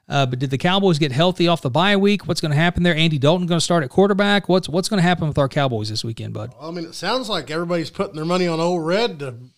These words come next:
Speaker 2: to come back. And,
Speaker 1: Ugh.
Speaker 2: uh, but, <laughs> man, I mean, me and you've talked about this week in and week out. You know, I mean, we have not been the same since, since Dak Prescott went down. I mean, uh,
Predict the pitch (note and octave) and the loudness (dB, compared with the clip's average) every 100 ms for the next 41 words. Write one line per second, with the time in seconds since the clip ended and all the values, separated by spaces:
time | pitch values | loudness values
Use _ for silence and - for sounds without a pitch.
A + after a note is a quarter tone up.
0 | _ C#3 A#2 A2 F#3+ E3 C#3+ C3 C3 A#2 | _ -16 -16 -10 -8 -8 -8 -8 -8 -12
1 | - B2 C3+ C3+ C3+ C3 B2 A#2 - D#3+ | -8 -4 -2 -2 -4 -6 -12 -14 -10 -10
2 | C3 _ E3 - - _ _ _ _ E3+ | -10 _ -6 -6 -12 _ _ _ _ -4
3 | G3 G3+ G3+ G3 F#3+ D#3 D#3 D#3 D3 C3 | -2 0 -2 -4 -12 -12 -10 -10 -10 -14
4 | _ _ _ _ _ D3 A3+ G#3+ F3 D#3+ | _ _ _ _ _ -8 -6 -4 -6 -6
5 | E3 E3 D#3 D3 D3 D3 C#3+ - C3 C#3+ | -6 -6 -10 -10 -10 -12 -12 -12 -12 -14
6 | D3 C3+ B2+ C3+ A#2+ C3+ C3+ B2 C3 C3+ | -12 -14 -12 -14 -14 -14 -14 -14 -16 -16
7 | C3 C#3 D3 E3 D#3 D#3 C3+ C#3+ C3 - | -14 -10 -8 -6 -6 -10 -10 -12 -12 -12
8 | C#3 C#3 A#2+ D3 C#3+ - - - _ _ | -12 -12 -12 -14 -14 -16 -18 -18 _ _
9 | _ _ _ D#3+ C#3+ A2+ D3+ D3+ D3 C3+ | _ _ _ -12 -8 -6 -6 -6 -10 -10
10 | D3+ C3+ C3 A#2+ B2+ C3+ C3 B2+ C3 B2+ | -10 -12 -14 -18 -16 -14 -12 -12 -12 -14
11 | A#2+ - B2+ B2 A#2 | -16 -14 -10 -10 -12